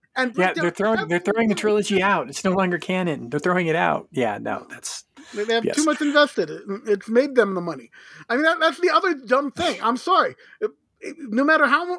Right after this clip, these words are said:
Speaker 1: whatever your views are on what Disney's done with, um,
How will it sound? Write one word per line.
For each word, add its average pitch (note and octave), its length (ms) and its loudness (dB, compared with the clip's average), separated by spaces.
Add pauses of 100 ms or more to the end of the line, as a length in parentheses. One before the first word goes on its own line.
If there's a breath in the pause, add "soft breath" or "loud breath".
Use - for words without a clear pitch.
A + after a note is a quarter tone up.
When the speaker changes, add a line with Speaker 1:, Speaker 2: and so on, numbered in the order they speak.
(100)
Speaker 1:
whatever C4 360 2
your F4+ 140 2
views C#4 380 0
are B3 340 2
on A#3 300 0
what A3+ 120 0
Disney's A3 360 -6
done G3+ 420 -2 (460)
with, G#3+ 360 2
um, G3 380 0